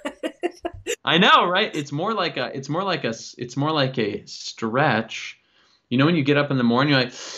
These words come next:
Speaker 2: "Mm, stretch." This is not stretching. This is not stretching. We're tightening is what we're doing, but it feels good to tense a muscle every now and then, right? It
Speaker 1: Mm-hmm.
Speaker 2: gets the blood flowing. Um, so this is what I started to realize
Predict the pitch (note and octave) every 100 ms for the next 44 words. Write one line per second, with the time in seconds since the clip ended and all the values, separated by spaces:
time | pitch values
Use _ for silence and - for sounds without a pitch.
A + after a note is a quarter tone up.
0 | - - _ - A3+ A#3+ A#3+ A#3 A#3 A3+
1 | A3+ A3 G#3+ G#3 G3 - A3+ A3 G#3 G3
2 | - C#3+ D3+ E3+ D3+ D3+ C#3 C#3 - A2
3 | - - - - A#2 C3 A#2+ B2+ A#2 A#2
4 | B2 A2+ - - - C#3+ C#3 C#3 G3+ A3+
5 | A#2 - - B2 B2 B2+ B2+ C3 D3+ E3
6 | C3 - D#3 E3 E3 C#3+ E3 D#3 D#3+ F3
7 | D3+ F3 - E3 E3 F3 G3 F#3+ E3+ G#2
8 | - D3 C#3 C3+ B2+ A#2 A2 G#2+ G2 G#2+
9 | B2+ C3 C3 C3 A#2 A#2 B2+ - G2+ -
10 | - - - _ - B2 A#2+ A2+ A2 -
11 | F#3 D#3+ E3+ G#3 G3+ D#3+ C#3+ C#3+ B2 C3
12 | A#2+ G#2+ G#2+ -